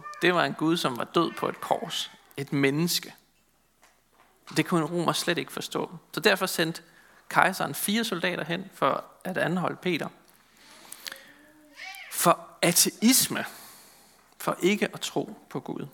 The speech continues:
Og det beskrives, hvordan alle brødrene her i menigheden, de mødte op til den her henrettelse og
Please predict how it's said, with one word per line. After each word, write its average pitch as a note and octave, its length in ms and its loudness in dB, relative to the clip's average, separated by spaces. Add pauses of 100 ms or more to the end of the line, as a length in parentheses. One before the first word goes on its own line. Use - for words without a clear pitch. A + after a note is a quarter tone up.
(1500)
Og E3+ 100 8
det F#3+ 80 6
beskrives, B3 520 6
hvordan E3+ 360 4 (140)
alle B3 400 4
brødrene F3+ 520 2
her C#3+ 240 0 (120)
i D#3 100 2
menigheden, D3+ 720 2 (100)
de G3+ 80 4
mødte G#3+ 280 6 (100)
op A#3+ 220 4
til F3+ 140 2
den F#3 140 2
her F#3 120 4
henrettelse F3 840 2 (640)
og F3+ 120 4